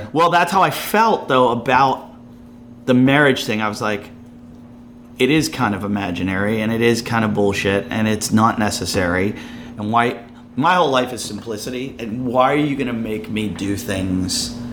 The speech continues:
Like, I did everything I was told to do. My dad was a bit, not military, but when I grew up, it was, uh,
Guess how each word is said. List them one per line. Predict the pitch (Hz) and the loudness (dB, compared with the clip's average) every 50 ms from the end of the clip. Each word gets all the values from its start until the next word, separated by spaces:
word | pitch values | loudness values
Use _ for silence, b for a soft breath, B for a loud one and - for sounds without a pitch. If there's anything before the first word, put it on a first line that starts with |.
| B B B B B B | B B B B B B
Like, | - 123 131 | -2 0 2
I | 139 156 160 156 - 101 | 4 4 2 2 -2 0
did | 131 131 135 127 120 120 | 2 2 2 2 2 0
everything | 113 110 117 113 104 113 113 107 | -2 -4 -6 -8 -8 -8 -8 -8
I | 104 | -8
was | 101 - | -8 -8
told | - 110 107 107 | -8 -6 -6 -6
to | 101 | -6
do. | 101 101 | -6 -6
My | 107 110 | -6 -6
dad | 110 110 110 | -4 -4 -4
was | 104 98 | -6 -6
a | 98 | -8
bit, | 90 107 104 101 - - B B B B B B | -8 -8 -8 -8 -10 -12 B B B B B B
not | - 160 - - 147 | 2 2 4 4 2
military, | 135 123 - 127 123 - 135 127 127 131 127 | 2 2 2 0 -2 -2 -2 -2 0 0 0
but | 117 92 85 | -2 -4 -6
when | 85 101 | -4 -2
I | 107 107 | -2 -2
grew | 107 113 107 104 | -2 -2 0 0
up, | 104 104 101 90 95 | 0 0 0 -2 -6
it | 92 87 | -8 -8
was, | 95 98 101 98 95 98 | -8 -8 -8 -8 -8 -8
uh, | 104 98 95 95 90 92 92 | -8 -6 -6 -6 -6 -8 -10